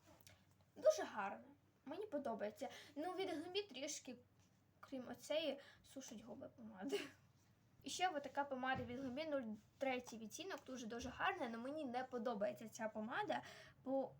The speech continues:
одній причині. Такий гарний. Вона сушить губи, а ще скільки в неї тут продукту. Я її купила,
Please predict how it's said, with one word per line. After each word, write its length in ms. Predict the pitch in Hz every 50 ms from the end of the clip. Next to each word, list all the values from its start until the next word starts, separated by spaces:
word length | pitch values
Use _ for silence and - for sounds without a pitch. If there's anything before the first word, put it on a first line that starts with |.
| - - - - - - - - -
одній 260 | - 240 220 247 294 294
причині. 520 | 277 233 254 - - - - 247 240 - -
Такий 220 | - - - 254 226
гарний. 360 | 254 302 349 349 285 240 165 - - - - - -
Вона 260 | 240 262 294 349 359
сушить 320 | 339 - 330 320 320 294 285
губи, 320 | 277 381 480 523 285 - 202 -
а 160 | 247 247 277
ще 500 | 285 - - - 349 370 311 233 175 - - - - - - - - - - - -
скільки 580 | - - - - - 302 330 359 359 - 381
в 80 | 349 320
неї 300 | 262 254 254 262 285 285
тут 280 | 285 277 277 - - -
продукту. 560 | - - 226 220 247 214 - - - - - - - - - - -
Я 200 | 254 247 311 339
її 140 | 370 320 302
купила, 680 | - - - 277 226 - - 277 294 285 233 196 -